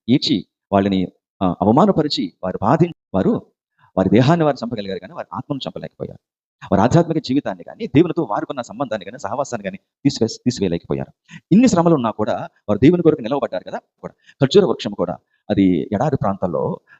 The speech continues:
అంత తీవ్రమైన ఎండల మధ్యలో ఉన్నా కూడా అది ఎలా ఉంటదంటే పచ్చగా ఉంటది. అది ఎప్పుడు కూడా సంవత్సరం అంతా పచ్చగానే ఉంటది. అలాగా ఈ వీరు కూడా, ఈ పరిశుద్ధులు కూడా వారు శ్రమలలో, హింసలో వారు ఉన్నా కూడా వారు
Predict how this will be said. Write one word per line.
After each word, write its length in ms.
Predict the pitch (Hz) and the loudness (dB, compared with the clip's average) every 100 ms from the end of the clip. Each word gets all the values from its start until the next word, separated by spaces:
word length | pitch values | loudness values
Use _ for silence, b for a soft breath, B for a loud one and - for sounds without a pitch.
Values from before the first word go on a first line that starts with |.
| - | -8
అంత 140 | 98 | 0
తీవ్రమైన 360 | 127 139 127 107 | 2 4 2 0
ఎండల 180 | 107 107 | -2 -6
మధ్యలో 300 | 101 - 98 | -10 -10 -8
ఉన్నా 180 | 123 175 | -8 -8
కూడా 200 | - 98 | -4 -4
అది 120 | - - | -4 -6
ఎలా 120 | 214 | -6
ఉంటదంటే 400 | 170 135 139 123 _ _ | -4 -6 -6 -8 _ _
పచ్చగా 320 | 123 - 190 | -4 0 2
ఉంటది. 240 | 139 85 55 _ _ _ _ _ _ _ _ _ _ | 2 -4 -12 _ _ _ _ _ _ _ _ _ _
అది 100 | - | 0
ఎప్పుడు 200 | 127 190 | 2 4
కూడా 120 | 180 165 | 4 2
సంవత్సరం 340 | 120 185 - | -2 -2 -2
అంతా 140 | 175 | -4
పచ్చగానే 380 | 175 123 - 107 | -6 -6 -6 -8
ఉంటది. 260 | 80 78 - _ _ _ _ | -8 -12 -16 _ _ _ _
అలాగా 400 | - 180 107 127 - B - 117 | 0 2 2 0 -4 B -6 -4
ఈ 40 | |
వీరు 260 | 113 190 226 | 4 4 6
కూడా, 420 | 120 85 127 233 | 4 2 -2 -6
ఈ 60 | 117 | -4
పరిశుద్ధులు 420 | 127 185 - 143 | -2 -4 2 2
కూడా 400 | 139 127 95 208 104 | 4 0 -2 -6 -4
వారు 140 | 104 | -4
శ్రమలలో, 460 | - 135 180 175 175 | -2 0 4 4 4
హింసలో 420 | 143 170 180 170 | 0 -4 -2 0
వారు 180 | 120 104 | 0 -2
ఉన్నా 200 | 117 - | -4 -4
కూడా 340 | 92 90 226 - _ - | -4 -6 -10 -16 _ 0
వారు 360 | 92 240 - | 4 4 4